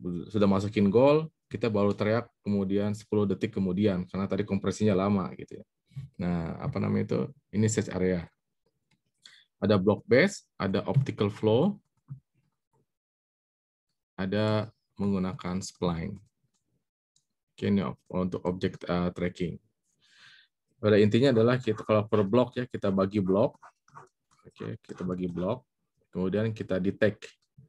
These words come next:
perubahannya kemana gitu. Perubahannya kemana. Ini motion vectornya, apakah diam, nol,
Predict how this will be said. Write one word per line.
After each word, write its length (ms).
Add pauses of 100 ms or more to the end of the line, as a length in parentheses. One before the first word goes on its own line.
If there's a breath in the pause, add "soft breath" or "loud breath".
(420)
perubahannya 400
kemana 480
gitu. 160 (100)
Perubahannya 460
kemana. 160
Ini 80
motion 240
vectornya, 480
apakah 240
diam, 480 (160)
nol, 320